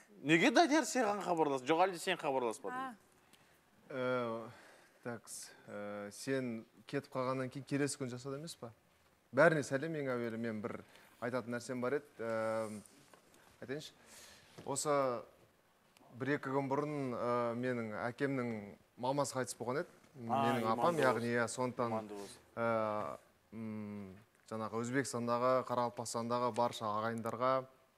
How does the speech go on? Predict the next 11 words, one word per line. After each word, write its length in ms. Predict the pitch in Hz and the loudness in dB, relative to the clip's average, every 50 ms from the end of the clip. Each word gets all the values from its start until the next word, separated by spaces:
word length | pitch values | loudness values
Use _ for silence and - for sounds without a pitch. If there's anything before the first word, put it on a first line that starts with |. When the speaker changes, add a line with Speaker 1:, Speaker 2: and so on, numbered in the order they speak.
| _ _ _ _ - - | _ _ _ _ -14 -10
Speaker 3:
э, 60 | 101 104 104 104 101 | -8 -6 -4 -4 -4
мамамның, 680 | 104 107 113 117 120 120 120 120 117 117 113 110 104 98 - - - - - - _ _ _ - - | -4 -4 -2 -2 -2 -2 -2 -2 -2 -2 -4 -4 -6 -8 -14 -20 -20 -20 -20 -20 _ _ _ -2 -2
әкемнің 480 | 117 120 - 131 120 123 120 113 107 - | -2 2 2 2 2 2 2 0 -2 -4
туған 340 | - 117 113 123 123 117 | -6 -4 0 0 0 0
туыстарына, 800 | 110 117 113 110 - 120 117 113 113 120 123 123 123 123 120 117 | -2 -6 -8 -6 -4 -4 -2 -2 -2 0 0 2 2 2 0 0
жаңағы 320 | 104 113 107 107 104 104 | -2 -4 -4 -4 -2 -2
ағайындарына, 640 | 107 113 123 120 113 120 113 123 131 135 143 143 123 | 0 0 0 0 0 0 -2 0 0 0 0 0 -2
өзі 200 | - 117 110 104 113 | -4 -6 -2 0 2
он 140 | 117 123 | 2 4
ағайынды 340 | 127 123 113 120 117 117 117 113 | 4 4 4 2 0 0 0 -2
болады. 160 | 131 151 | -2 -4